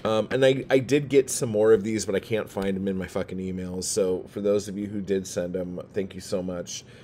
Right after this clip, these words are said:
And if I could find 'em, I will do another video like this. Hopefully it won't be so fucking <laughs> emotional.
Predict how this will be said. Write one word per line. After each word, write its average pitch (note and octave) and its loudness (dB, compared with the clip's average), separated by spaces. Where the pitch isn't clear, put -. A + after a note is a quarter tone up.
And F2+ -6
if - -4
I A2 4
could G2 -8
find G2+ -2
'em, F#2+ -2
I F#2 -6
will F2+ -8
do F#2 -8
another F2+ -6
video E2 -8
like D#2 -10
this. D#2 -8
Hopefully A#2+ 2
it A2+ 4
won't A2+ -4
be A2 -10
so G2+ 0
fucking - -8
<laughs> - -10
emotional. G#2+ 0